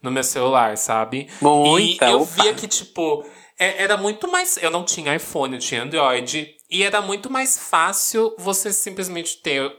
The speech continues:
Speaker 1: um aplicativo, quando surgiu essa ideia do aplicativo, né? De você ter ali a música que você simplesmente quisesse ouvir. Era qualquer música, sabe? Eu não precisava baixar, procurar pra baixar, ou baixar em baixa qualidade da internet, nada.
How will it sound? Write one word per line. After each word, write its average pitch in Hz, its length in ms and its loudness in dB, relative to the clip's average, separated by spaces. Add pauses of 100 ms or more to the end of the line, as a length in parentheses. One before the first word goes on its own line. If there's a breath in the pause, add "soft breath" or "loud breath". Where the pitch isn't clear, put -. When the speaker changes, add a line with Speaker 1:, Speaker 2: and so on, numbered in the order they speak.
Speaker 1:
um 151 80 -2
aplicativo, 147 1120 -4
quando 165 160 -2
surgiu 147 480 0
essa 151 160 2
ideia 120 240 0
do 117 80 -4
aplicativo, 123 640 -4
né? 160 220 -2 (280 loud breath)
De 247 120 -12
você 202 260 -2
ter 185 220 0
ali 175 360 -2
a 190 120 2
música 190 260 -4
que - 80 -8
você 170 260 -2
simplesmente 170 540 -6
quisesse 143 600 -2
ouvir. 156 180 -2
Era 170 160 4
qualquer 208 460 -2
música, 139 580 -2
sabe? 139 300 2
Eu - 20 -2
não - 80 -6
precisava 165 280 2
baixar, 165 680 0
procurar 156 580 0
pra 123 140 -2
baixar, - 840 -4
ou 143 140 2
baixar 156 340 0
em 170 100 -6
baixa 151 320 0
qualidade 135 640 0
da 120 120 -2
internet, 135 680 -4
nada. 185 500 0